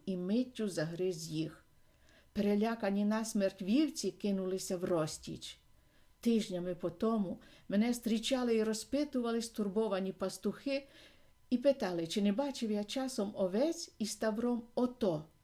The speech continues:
Майже завжди мені доводилося відповідати: "Натрапив на п'ять чи шість трупів біля діамантового струмка".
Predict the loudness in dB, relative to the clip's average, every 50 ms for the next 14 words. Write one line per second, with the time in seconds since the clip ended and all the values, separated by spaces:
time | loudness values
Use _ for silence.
0 | _ _ -20 -20 -20 _ _ _ _ -20 -20 -12 -6 -2 0 0 0 0 -2 -2
1 | 0 2 2 2 2 2 2 4 4 4 4 2 0 0 0 -2 0 0 0 0
2 | 0 0 0 0 0 -2 -2 -2 -2 0 0 -2 -2 -4 -2 -2 0 0 -2 -2
3 | -4 -6 -10 -14 -16 -16 -18 _ _ _ _ _ _ -6 -4 -4 -2 -2 -2 -2
4 | -2 -2 -2 -2 -4 -2 -2 -4 -6 -4 -2 -2 0 0 -2 -4 -6 -6 -6 -4
5 | -2 -2 -2 -2 -4 -6 -2 2 4 4 4 2 0 -2 -4 -4 -4 -8 -16 -20
6 | -20 -16 -4 0 2 2 2 2 2 0 -2 -4 -12 -20 -14 -6 0 2 2 2
7 | 2 0 -2 0 0 -2 0 0 0 0 0 -2 -2 -4 -6 -6 -4 -4 -2 -2
8 | -2 -4 -6 -8 -8 -8 -8 -10